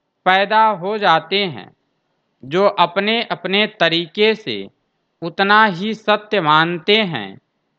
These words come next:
जो उनके संप्रदाय के मूल प्रवर्तक के अनुरूप हो। वे यह समझने में असमर्थ हैं कि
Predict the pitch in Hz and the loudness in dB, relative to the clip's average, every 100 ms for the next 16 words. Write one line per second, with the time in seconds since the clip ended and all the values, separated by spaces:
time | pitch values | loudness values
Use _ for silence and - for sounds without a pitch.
0 | _ 147 147 196 196 175 185 185 214 220 | _ -12 -2 0 0 -2 -4 -2 0 0
1 | 220 170 165 165 170 175 190 208 196 185 | 0 -4 -2 -2 2 4 4 2 -4 -8
2 | 180 190 _ _ _ - 156 202 233 240 | -8 -10 _ _ _ -6 0 0 0 -2
3 | 196 175 180 180 - 208 - - 175 135 | 0 2 2 2 -2 -2 -2 -4 -2 0
4 | 139 - _ _ 165 185 202 202 226 226 | -4 -12 _ _ -2 0 0 0 -2 -2
5 | 220 147 101 98 _ _ _ _ _ _ | -2 -2 -6 -12 _ _ _ _ _ _
6 | _ _ _ 135 190 208 190 233 233 - | _ _ _ 0 2 2 2 0 0 -4
7 | 175 180 170 185 220 220 220 226 - 165 | -4 -4 -4 -2 -2 0 0 0 0 -2
8 | - 175 202 208 - 143 139 180 208 - | -2 0 2 0 -6 -8 -2 -2 -2 -8
9 | 107 98 | -14 -16